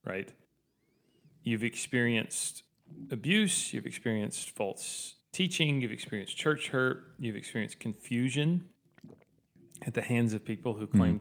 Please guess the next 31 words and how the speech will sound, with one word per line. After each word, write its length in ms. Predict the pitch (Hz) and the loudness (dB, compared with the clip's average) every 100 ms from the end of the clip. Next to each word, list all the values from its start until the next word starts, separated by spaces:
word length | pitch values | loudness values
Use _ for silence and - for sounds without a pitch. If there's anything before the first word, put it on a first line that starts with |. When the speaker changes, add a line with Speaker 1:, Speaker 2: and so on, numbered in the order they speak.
| - | -2
Speaker 1:
to 200 | 104 101 101 | -4 -4 -6
represent 420 | 107 107 104 101 | -6 -6 -6 -6
the 80 | 104 | -4
name 160 | 101 | -4
of 80 | 95 | -6
Jesus. 440 | 90 107 131 139 - - - - - _ - _ - - - | -4 -4 -4 -6 -12 -20 -20 -20 -20 _ -20 _ -20 -20 -6
Um, 360 | 104 98 92 90 _ _ _ - | -2 0 0 -2 _ _ _ -2
maybe 380 | 113 110 113 | 2 4 4
you 180 | 113 113 113 | 2 2 4
were 120 | 113 | 4
in 220 | 110 110 | 4 4
a 120 | 104 | 4
culture 480 | 104 117 110 117 107 | 4 2 2 2 2
where 120 | 101 95 | 2 -2
Jesus 720 | 90 110 104 107 - - - - | 0 -2 0 -2 -2 -8 -10 -8
and 180 | 113 101 | -2 -2
the 60 | 92 | 0
Bible 520 | 95 95 104 104 107 | -2 -2 0 0 0
were 120 | 98 | -2
used 420 | 92 98 104 - | -2 -2 -2 -4
to 100 | - | -8
try 220 | - - 95 | -4 -2 -2
to 80 | |
control 640 | 92 - 95 - 104 101 98 | -4 -6 -6 -4 0 0 0
and 100 | 95 | -2
manipulate 600 | 95 98 101 113 110 110 | -2 -4 -4 -2 0 0
you 180 | 120 147 - _ _ _ _ | 0 -2 -4 _ _ _ _
for 160 | - - | -16 -8
somebody 320 | - 110 98 | 0 2 2
else's 220 | 98 95 - | 0 -2 -6
advantage. 460 | 107 101 123 139 | -4 -2 0 -2